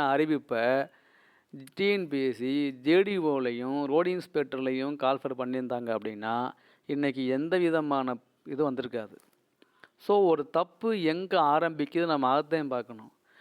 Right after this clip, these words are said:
பாதிக்கப்பட்டவங்க வழக்கு போடுறாங்கன்னா, வழக்கு போடுறவங்க மேல நம்ம, நம்ம கோவப்படக்கூடாது. அவங்க வழக்கு போடுற அளவுக்கு ஒரு சூழ்நிலை யார் உருவாக்குனா நம்ம அப்படி தான் பார்க்கணும். ரோடு இன்ஸ்பெக்டரா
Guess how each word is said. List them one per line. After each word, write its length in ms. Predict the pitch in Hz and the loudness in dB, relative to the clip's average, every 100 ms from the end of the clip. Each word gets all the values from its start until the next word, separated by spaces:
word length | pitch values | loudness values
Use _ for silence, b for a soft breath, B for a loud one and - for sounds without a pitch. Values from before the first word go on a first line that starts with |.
| b b | b b
பாதிக்கப்பட்டவங்க 960 | 135 165 214 220 208 190 190 180 180 175 170 | 2 4 2 0 0 2 2 2 2 4 4
வழக்கு 340 | 156 170 170 | 4 2 0
போடுறாங்கன்னா, 600 | 147 147 143 139 135 175 170 | 2 2 4 0 0 -2 0
வழக்கு 380 | 143 180 180 185 | 2 0 0 -2
போடுறவங்க 440 | - 160 170 165 | 2 2 2 0
மேல 260 | 151 147 170 | 0 0 0
நம்ம, 200 | 160 143 | -2 -2
நம்ம 120 | 139 | -2
கோவப்படக்கூடாது. 580 | 147 147 139 127 120 110 113 - | 2 2 2 0 -2 -4 -8 -2
அவங்க 580 | 135 143 135 131 123 - B B B | 0 2 2 2 0 -4 B B B
வழக்கு 380 | 139 160 190 190 - | 2 2 2 -4 2
போடுற 260 | 170 165 | 2 4
அளவுக்கு 500 | 165 170 190 190 - 220 | 4 4 2 0 -4 -4
ஒரு 180 | 202 160 | -2 -2
சூழ்நிலை 400 | - 180 185 170 | 0 0 2 4
யார் 220 | 151 160 | 4 4
உருவாக்குனா 640 | 151 160 160 143 143 143 143 131 | 2 2 0 -2 -4 -2 0 0
நம்ம 240 | - 139 135 | -4 -2 0
அப்படி 220 | 131 156 | 2 2
தான் 180 | 151 143 | 0 0
பார்க்கணும். 400 | 123 113 110 127 _ b b b b - | -2 -4 -12 -20 _ b b b b 2
ரோடு 240 | 160 175 | 2 4
இன்ஸ்பெக்டரா 580 | 165 - 156 139 151 | 0 -2 -4 -2 2